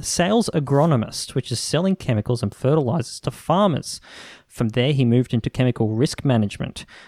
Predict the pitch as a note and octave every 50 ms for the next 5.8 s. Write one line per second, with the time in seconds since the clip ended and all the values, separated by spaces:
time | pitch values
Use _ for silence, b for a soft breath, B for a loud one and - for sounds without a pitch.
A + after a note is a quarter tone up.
0 | B B - - A2+ - - - B2+ A#2+ A#2+ B2 C3 B2+ B2 A#2+ A#2+ A#2 A#2+ B2
1 | B2+ A#2+ - - - G#2 G#2 A2 A#2+ A#2+ B2 A#2 - - - - - C#3+ D3+ G3
2 | - - D3+ D3 E3+ E3 C#3+ C3 B2 A#2 B2 A#2 A#2+ - C3 A#2+ A#2 A2 - -
3 | D3 D#3 - - - - - D3+ C#3 C#3 C#3 C3+ - - - - D3+ E3+ F3+ E3
4 | - - - A#2 A2+ G#2+ G#2+ A2 A#2 B2+ - - B2+ A2+ A2 A2 A2 G#2 - A2
5 | G#2 - - - C3+ D#3 F3+ F#3 E3 C3 - A#2 A2+ - -